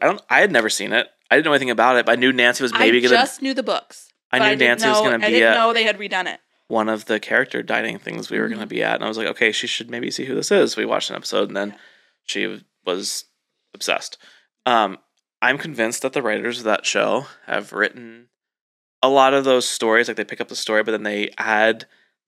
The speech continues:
Speaker 1: the actual pieces of how things happened from pieces of their own life, and they,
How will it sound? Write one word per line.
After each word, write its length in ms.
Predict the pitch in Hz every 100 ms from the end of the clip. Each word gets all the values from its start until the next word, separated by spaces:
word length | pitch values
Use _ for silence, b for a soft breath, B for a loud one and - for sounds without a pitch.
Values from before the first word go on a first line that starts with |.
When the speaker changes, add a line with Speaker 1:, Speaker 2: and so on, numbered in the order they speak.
| -
Speaker 1:
the 80 |
actual 320 | - 101 - 101
pieces 300 | 107 110 107
of 80 |
how 160 | - 101
things 220 | 104 104
happened 520 | 98 104 113 113 117 - _
from 680 | _ - 107 101 98 98 101 _ _ _ _ _ _
pieces 540 | _ - - 101 98 -
of 380 | 101 98 92 92
their 140 | 98
own 140 | 98 104
life, 300 | 110 117 -
and 100 | 113
they, 180 | 104